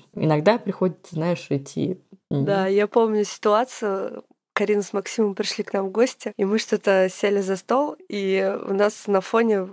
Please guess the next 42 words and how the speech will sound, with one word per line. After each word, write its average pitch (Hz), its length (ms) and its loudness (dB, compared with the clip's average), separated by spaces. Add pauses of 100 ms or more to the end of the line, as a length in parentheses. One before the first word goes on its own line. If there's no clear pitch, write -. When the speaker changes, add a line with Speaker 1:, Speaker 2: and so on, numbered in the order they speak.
(200)
Speaker 2:
работал 220 560 4
<laughs> - 120 -8
телевизор, 247 580 4 (220)
или 233 160 6
что-то 247 360 2
у 202 40 0
нас 220 180 4
было 214 220 4
включено. 208 580 0 (100)
И - 80 0
Лука 220 280 4
сел 220 220 0
за 214 120 2
стол, 233 480 2
начал 220 380 2
кушать, 226 600 0
и 202 460 4
как-то 233 300 2
его 214 280 4
взгляд 214 600 2
упал 240 340 4
на 226 140 4
телевизор, 220 560 2
он 220 160 4
у - 20 4
нас 208 140 2
большой, 226 380 4
<laughs> - 20 6
на 302 80 6
полкомнаты, 294 1000 2 (280)
его 240 160 4
было 226 220 2
невозможно. 226 580 4
И 247 40 0 (180)
Ма-, 202 180 0
и 208 60 0
Максим 190 320 0
сразу: 180 340 -8 (300)
«Лука, 202 320 2 (100)
смотри 208 320 2
в 277 60 0
тарелку, 190 520 2